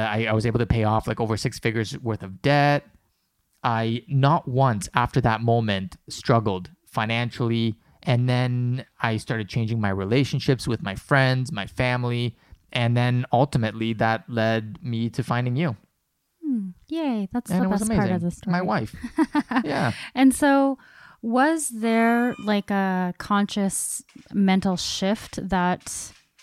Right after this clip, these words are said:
Speaker 2: helped you transition? Or was it just when you decided to surrender, then, then the joy kind of took over?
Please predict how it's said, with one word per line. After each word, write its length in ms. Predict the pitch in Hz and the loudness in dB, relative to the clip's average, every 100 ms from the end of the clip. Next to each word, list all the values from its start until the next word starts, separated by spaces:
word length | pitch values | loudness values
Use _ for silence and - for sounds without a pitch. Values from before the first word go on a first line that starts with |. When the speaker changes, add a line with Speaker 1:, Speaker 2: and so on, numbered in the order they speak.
| _ _ _ _ _ | _ _ _ _ _
Speaker 2:
helped 400 | - - 214 - | -4 0 0 0
you 240 | 262 254 254 | 2 2 0
transition? 680 | - 269 269 277 - 294 285 | 0 0 2 0 0 0 2
Or 200 | 220 208 | 2 2
was 200 | 196 190 | 2 0
it 100 | 185 | -2
just 380 | 190 190 - - - - - - | -2 -2 -4 -12 -20 -20 -20 -18
when 420 | 294 202 202 202 | -6 2 4 4
you 280 | 190 190 190 | 4 4 6
decided 560 | 185 - 180 175 175 - | 4 4 4 4 2 0
to 360 | - 180 175 | 4 6 6
surrender, 800 | 175 - 180 185 190 170 156 165 - _ _ _ _ 226 | 4 2 2 4 6 4 4 0 -4 _ _ _ _ -16
then, 840 | 220 196 180 185 180 180 180 - - _ _ _ | -12 -10 2 4 6 4 2 -2 -8 _ _ _
then 320 | 202 190 185 | 4 6 6
the 80 | 180 | 6
joy 300 | 175 170 165 | 4 4 4
kind 200 | 165 165 | 2 0
of 100 | 156 | -2
took 180 | - 165 | -2 -4
over? 320 | 160 156 - | -2 -4 -8